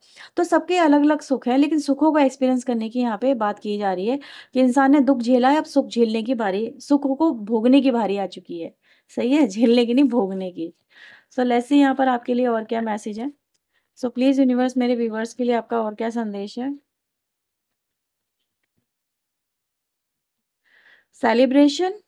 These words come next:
वाओ, देखो फर्स्ट कार्ड ही माँ ने क्या दिया है, सेलिब्रेशन का। Get ready for a celebration। तो आपकी लाइफ में सबसे बड़ा जो बदलाव आ रहा है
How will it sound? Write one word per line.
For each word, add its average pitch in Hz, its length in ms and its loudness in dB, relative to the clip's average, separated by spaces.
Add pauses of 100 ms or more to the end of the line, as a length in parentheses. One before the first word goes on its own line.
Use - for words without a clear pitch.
(100)
वाओ, 208 520 0
देखो 233 260 2
फर्स्ट 254 340 -2
कार्ड 262 200 2
ही 277 60 2
माँ 262 200 2
ने 254 140 2
क्या 262 220 0
दिया 254 220 0
है, 294 140 0
सेलिब्रेशन 214 720 -4
का। 185 220 -8 (480)
Get 269 220 4
ready 254 380 2 (400)
for 220 160 2
a 240 120 -4
celebration। 202 680 -2
तो 269 60 4
आपकी 254 200 2
लाइफ 247 260 2
में 285 180 6
सबसे 269 300 0
बड़ा 269 200 4
जो 277 120 2
बदलाव 214 460 2
आ 247 120 4
रहा 240 120 2
है 254 280 -4